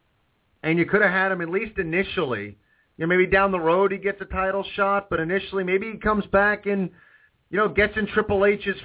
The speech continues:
face and is like, you know, "You've gotten too big for your britches. What the hell is this, the Authority, yada, yada, yada." And maybe you set up Batista versus Triple H at WrestleMania. That's fine.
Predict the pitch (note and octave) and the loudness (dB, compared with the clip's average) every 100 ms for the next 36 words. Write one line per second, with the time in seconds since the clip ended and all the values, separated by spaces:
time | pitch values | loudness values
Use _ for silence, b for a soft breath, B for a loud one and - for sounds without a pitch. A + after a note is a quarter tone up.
0 | - G3+ G#3+ - C#3 C3+ C#3 C#3 C#3 D#3 | 0 2 2 -4 -6 -4 -2 -2 0 -2
1 | D#3 E3+ F3 E3+ E3 D#3+ D3+ E3 F3 - | 0 0 0 -2 -4 -8 -4 -2 -2 -4
2 | E3 D3+ C3 E3+ E3+ B2 A#2 C#3+ C#3+ C#3 | -4 -2 2 0 0 -6 -4 -2 -2 0
3 | D#3 D#3+ D#3 D3 C3 C#3+ C#3 D3 D#3+ D3 | 0 2 0 -2 -8 -4 0 4 4 4
4 | B2 C3+ D3 D3+ C#3+ C#3 C#3 D3+ C#3+ A#2 | 4 4 4 4 0 2 2 2 2 0
5 | B B B B B3+ D4 C#4 - C4 B3+ | B B B B 0 0 0 0 2 2
6 | - - A3+ - A#3 A3+ A#3 A3 G#3+ G3+ | 0 -2 -4 -2 -4 0 0 0 -4 -8
7 | - A3 G#3+ G#3 A#3 C#4+ - E3 B2+ B2 | -4 -4 -2 0 0 -2 -4 -4 -2 -4
8 | B2+ A2 G#2 F#2 D#2+ C2+ b b b b | -4 -6 -6 -8 -14 -18 b b b b
9 | b G3 D4+ D#4 - D#3+ D#3+ A3 B3 | b 2 4 2 -2 0 0 0 -4